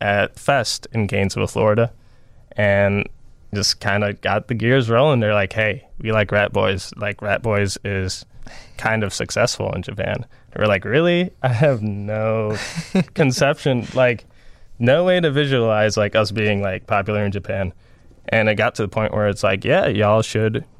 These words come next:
Speaker 1: come over this year." Just organized it and, um, <laughs> really surprised us. Like, just, um, Tsunehiro and Hajime just booked excellent shows for us, and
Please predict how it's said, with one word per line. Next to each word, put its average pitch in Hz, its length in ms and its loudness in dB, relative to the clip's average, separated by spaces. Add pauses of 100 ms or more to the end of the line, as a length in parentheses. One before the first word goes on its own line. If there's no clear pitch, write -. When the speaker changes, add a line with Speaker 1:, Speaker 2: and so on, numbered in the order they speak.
Speaker 1:
come 104 220 -2
over 107 500 2 (320)
this 107 200 0
year." 147 260 2 (800)
Just - 240 -2
organized 127 680 2
it 135 300 2
and, 110 320 0
um, 104 460 0 (300)
<laughs> 127 240 4
really 131 380 2
surprised 143 540 2
us. 123 280 2
Like, 104 380 -4 (840)
just, 110 220 -2 (160)
um, 107 440 2
Tsunehiro 113 640 2
and 98 160 -2
Hajime 107 520 0
just 95 240 -8
booked 104 280 -2
excellent 101 480 -4
shows 98 340 -4
for 107 180 -6
us, 95 320 -2 (100)
and 98 360 -2